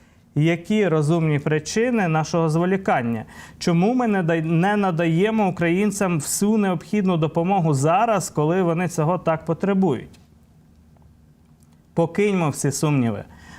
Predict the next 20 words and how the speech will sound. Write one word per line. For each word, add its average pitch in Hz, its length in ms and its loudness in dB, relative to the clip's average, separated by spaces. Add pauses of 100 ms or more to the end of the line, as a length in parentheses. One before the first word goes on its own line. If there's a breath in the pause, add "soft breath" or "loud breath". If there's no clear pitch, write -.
Україна 180 480 0
вже 175 300 0
перемагає, 147 840 0
і 131 60 0
вона 139 240 2
виграє 160 440 0
цю 123 200 -6
війну. 107 340 -8 (380 loud breath)
Український 185 680 0
бойовий 160 580 2
дух 160 440 -2
на 147 180 2
висоті, 143 720 -2 (320 loud breath)
а 120 80 -2
їхня 127 520 0
рішучість 135 920 -4
гартується 135 800 -2
із 107 180 -6
кожним 139 420 0
днем. 120 260 -2